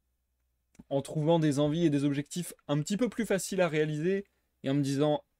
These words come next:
Ah, ça c'est plus facile, ça c'est plus réalisable, ça peut mieux marcher, il y a ça aussi. » Et je déteste penser comme ça, moi j'ai vraiment pas envie de penser en termes de, « Est-ce que ça peut fonctionner, machin ? » Mais bon, bref. Mais, euh,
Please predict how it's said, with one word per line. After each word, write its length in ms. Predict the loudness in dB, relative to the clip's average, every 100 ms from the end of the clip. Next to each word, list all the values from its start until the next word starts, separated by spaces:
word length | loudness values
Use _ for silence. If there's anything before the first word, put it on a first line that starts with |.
| _ -2
Ah, 200 | 0 0
ça 300 | 2 0 0
c'est 160 | -4
plus 180 | -6 -2
facile, 440 | 0 0 -2 -6
ça 120 | -4 -4
c'est 140 | -6
plus 180 | -4 -2
réalisable, 640 | 0 0 2 4 4 2 -6 _ _ _ _ _
ça 200 | -2 0
peut 140 | 2
mieux 200 | 4 4
marcher, 440 | 4 2 0 0 2
il 60 |
y 60 | 4
a 80 | 2
ça 160 | 2
aussi. » 400 | -2 -2 -4 0
Et 80 | 0
je 140 | 0 -4
déteste 300 | -4 -4 -2
penser 260 | -4 -2
comme 180 | -2 0
ça, 160 | 0 0
moi 140 | 0
j'ai 140 | -4
vraiment 280 | -4 -2 -2
pas 140 | 0 0
envie 160 | -2
de 40 | -2
penser 340 | -4 -2 -2
en 120 | -2
termes 240 | 0 0 0
de, « 300 | 0 -2 -6 _ -14
Est-ce 120 | -8
que 100 | -4
ça 120 | -2
peut 160 | -2 -4
fonctionner, 560 | -6 -8 -6 -6 -4 -6
machin ? » 280 | -6 -6 -4
Mais 100 | -4
bon, 140 | -4
bref. 320 | -2 -4 -6 _ _ _ -20 -20 -20 _ _ _
Mais, 440 | -4 -2 0 -2 -2
euh, 400 | -2 -4 -4